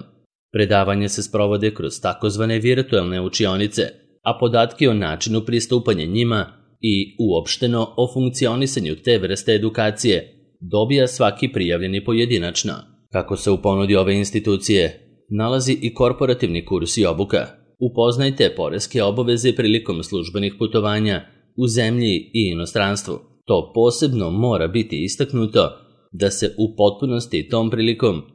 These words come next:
vodi računa o potrebama i zahtevima klijenata.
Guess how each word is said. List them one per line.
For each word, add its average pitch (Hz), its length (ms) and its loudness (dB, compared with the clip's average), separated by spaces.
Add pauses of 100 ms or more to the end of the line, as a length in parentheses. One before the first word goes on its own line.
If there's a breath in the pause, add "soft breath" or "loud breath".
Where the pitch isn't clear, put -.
(140)
vodi 92 300 0
računa 107 640 0 (220)
o 117 160 0
potrebama 123 600 2
i 98 140 0
zahtevima 92 640 -2
klijenata. 92 680 -2